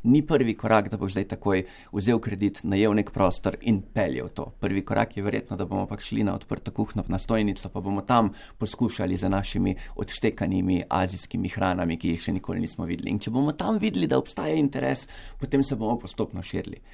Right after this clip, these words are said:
In podobno je tudi z drugimi stvarmi. Načeloma investitorji vlagajo denar samo v rast, ne pa v razvoj ideje. In zato je tudi malo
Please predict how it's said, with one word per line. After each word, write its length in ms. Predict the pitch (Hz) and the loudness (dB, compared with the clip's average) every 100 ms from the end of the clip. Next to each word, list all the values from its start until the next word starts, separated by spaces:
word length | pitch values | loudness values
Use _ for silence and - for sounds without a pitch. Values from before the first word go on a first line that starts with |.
| - | -6
In 100 | - | -4
podobno 400 | 110 120 131 147 | 0 4 4 6
je 80 | 135 143 | 2 0
tudi 100 | 120 | -2
z 80 | 123 | 2
drugimi 320 | 131 95 - | 4 2 -2
stvarmi. 460 | - - 85 - - - - - - | -6 -6 -4 -4 -8 -16 -16 -10 -4
Načeloma 640 | 107 - 151 139 - 82 156 - - 117 | -2 4 6 6 6 4 2 -2 -4 -2
investitorji 540 | 110 - 143 147 131 90 | -2 0 0 2 0 2
vlagajo 480 | 95 104 113 110 | 0 0 2 2
denar 320 | 98 98 95 - | 2 0 0 -2
samo 240 | 98 92 | -2 -2
v 160 | 87 82 | -2 -4
rast, 460 | 82 - - - - - | -4 -10 -16 -20 -20 -10
ne 160 | 101 - | -8 -2
pa 80 | |
v 140 | 117 120 | 0 0
razvoj 320 | 95 90 80 | -2 -2 -4
ideje. 320 | 76 - - - - - - 107 | -4 -6 -8 -12 -20 -20 -4 0
In 140 | 92 - - - - | 0 -2 -16 -16 -10
zato 600 | 98 - 156 156 151 90 | -8 0 4 10 10 8
je 140 | 117 | 4
tudi 140 | 143 143 | -2 0
malo 420 | 151 147 131 101 | 4 8 8 6